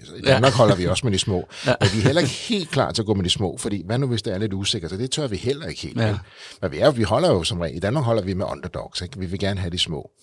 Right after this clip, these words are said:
Speaker 1: Ja,
Speaker 2: Men
Speaker 1: jamen
Speaker 2: vi,
Speaker 1: altså
Speaker 2: men vi tør ikke helt de små i lige starten, vel?
Speaker 1: Nej, og, og, og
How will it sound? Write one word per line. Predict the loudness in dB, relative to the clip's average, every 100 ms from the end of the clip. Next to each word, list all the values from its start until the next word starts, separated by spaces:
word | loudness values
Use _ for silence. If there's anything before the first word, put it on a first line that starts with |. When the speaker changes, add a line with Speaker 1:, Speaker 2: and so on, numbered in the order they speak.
| 2
Speaker 1:
Ja, | 4
Speaker 2:
Men | 4 0
Speaker 1:
jamen | 2 6
Speaker 2:
vi, |
Speaker 1:
altså | 6 4 -2
Speaker 2:
men | -2
vi | 0
tør | 4 4
ikke | 4
helt | 2
de | 2
små | -2 -2 -6 -8
i |
lige | -6 -4
starten, | -2 -4 -6 -6
vel? | -6 -8 _
Speaker 1:
Nej, | 2 4 4 4
og, | 4 2
og, | -2 -2 -4
og | -4